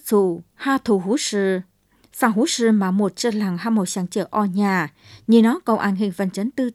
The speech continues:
thủ hú sư cho hủ sầu hai nhà chi máy, giá sinh chùa mang bì cho lũ sáng sủ lưới ký chạy tì chờ. Cha bỏ làng rồi khó mong tàu kế trong công an hình Giang Tơ. Hai số xã thị trấn nhang tới hình Giang Tơ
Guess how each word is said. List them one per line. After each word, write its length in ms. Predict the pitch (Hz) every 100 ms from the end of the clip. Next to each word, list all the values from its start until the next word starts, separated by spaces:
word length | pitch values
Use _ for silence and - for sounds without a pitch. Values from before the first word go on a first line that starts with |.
| _ - - - -
thủ 120 | 208
hú 180 | 196 262
sư 260 | - 202 190
cho 140 | 190 226
hủ 120 | 180
sầu 260 | - 190 180
hai 200 | 226 220
nhà 280 | 208 202 180
chi 180 | - 214
máy, 320 | 185 185 262 - -
giá 120 | 220 -
sinh 140 | 247
chùa 160 | 220 208
mang 200 | 196 175
bì 120 | 214 175
cho 160 | 190 165
lũ 120 | 165
sáng 220 | - 175
sủ 220 | - 185
lưới 140 | 160 185
ký 180 | 190
chạy 240 | 208 190 165
tì 140 | 202 180
chờ. 480 | - 202 180 160 147 _ _ _ _ _ _ _ _ _ _ _ _ _ _ _ _ _ _ _ _
Cha 220 | 285 277
bỏ 180 | 254 226
làng 200 | 208 220
rồi 140 | 214 240
khó 140 | 240
mong 200 | 330 220
tàu 200 | 214 202
kế 200 | 190 247
trong 220 | - 220
công 160 | 208 196
an 140 | 196
hình 180 | 185 202 196
Giang 180 | 208 175
Tơ. 280 | 214 214 202 185 - - -
Hai 140 | 302 302
số 140 | 240
xã 240 | 226 208 285
thị 100 | 254
trấn 220 | 190 208
nhang 160 | 254 254
tới 140 | 196 180
hình 120 | 196 185
Giang 120 | 208
Tơ 120 | 190